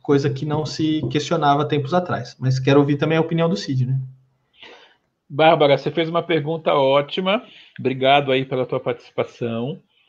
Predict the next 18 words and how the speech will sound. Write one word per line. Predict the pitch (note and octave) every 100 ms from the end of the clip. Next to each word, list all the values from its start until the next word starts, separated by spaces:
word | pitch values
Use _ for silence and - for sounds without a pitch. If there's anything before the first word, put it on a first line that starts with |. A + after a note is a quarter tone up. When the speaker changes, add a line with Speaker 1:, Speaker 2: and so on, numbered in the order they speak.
| _ _ _ _ _ _ _ _
Speaker 2:
É | -
uma | C#3
pergunta | D#3 D#3+ F3+ F#3 D#3+
ótima, | D#3+ G3 G3+ A3+
é | A#3+
uma | A#3+
pergunta | A#3+ A3 A3+ A#3+
difícil, | A#3 C4+ - F#3 D3 - B2 G#2+ G2+ _ _
mas | B2+ C3 D3+
eu |
não | F#3
vou | F#3 G3+
fugir | G#3+ A3+ F3+ G3
<laughs> | G3
dessa | G3 F#3+
pergunta | - G3 F3+ F#3 F#3
não, | F3 D#3 C#3+
Bárbara. | B2 A#2 A2 A#2 A2+